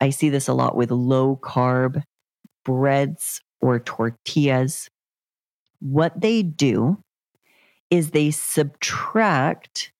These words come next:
the fiber from the carbs.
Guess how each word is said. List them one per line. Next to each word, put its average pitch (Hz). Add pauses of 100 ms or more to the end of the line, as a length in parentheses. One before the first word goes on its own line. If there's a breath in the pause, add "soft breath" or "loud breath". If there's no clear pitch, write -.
(500)
the 151
fiber 147 (340)
from 147 (500)
the 131
carbs. -